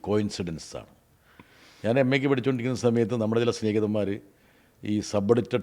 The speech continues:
ട്രെയിനി ഇതിനു വേണ്ടി അയക്കുമ്പോൾ ഞാനൊരു അർദ്ധ മയക്കത്തിൽ എന്നെയും കൂടെ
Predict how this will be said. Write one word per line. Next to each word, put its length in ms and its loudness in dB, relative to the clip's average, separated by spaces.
ട്രെയിനി 400 0
ഇതിനു 300 -6
വേണ്ടി 440 -4
അയക്കുമ്പോൾ 580 -6
ഞാനൊരു 320 -4
അർദ്ധ 260 0
മയക്കത്തിൽ 500 -2
എന്നെയും 260 -4
കൂടെ 260 -2